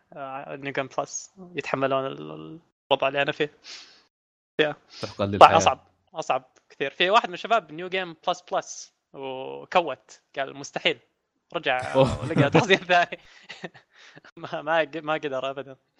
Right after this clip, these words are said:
Speaker 2: لا، فعلًا يعني، لا، أنا يا أخي، تعرف ساعات في شيء غريب هاللعبة، شيء، شيء غير منطقي. أخلص كل الهانترز، أخلص عليهم واحد واحد.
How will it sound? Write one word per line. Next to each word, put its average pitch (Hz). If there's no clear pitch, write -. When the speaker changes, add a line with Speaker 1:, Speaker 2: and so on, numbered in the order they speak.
Speaker 2:
لا، 131
فعلًا 151
يعني، 107
لا، 110
أنا 160
يا 170
أخي، 131
تعرف 185
ساعات 175
في 170
شيء 160
غريب 139
هاللعبة، 127
شيء، 131
شيء 147
غير 131
منطقي. 107
أخلص 196
كل 175
الهانترز، 135
أخلص 156
عليهم 131
واحد 120
واحد. 95